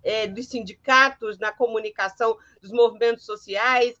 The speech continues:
na comunicação que, que surge cada vez mais, é, através da internet. Aí aproveito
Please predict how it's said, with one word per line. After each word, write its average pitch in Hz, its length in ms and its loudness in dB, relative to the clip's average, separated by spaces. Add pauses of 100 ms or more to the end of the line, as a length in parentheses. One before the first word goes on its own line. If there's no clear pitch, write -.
(200)
na 226 160 0
comunicação 226 800 -2
que, 220 300 -14
que 233 140 -12
surge 269 420 -6
cada 202 260 -4
vez 240 280 0
mais, 208 360 -4 (300)
é, 208 320 -2
através 208 640 -4
da 202 100 -6
internet. 214 560 -2
Aí 359 160 0
aproveito 247 840 -2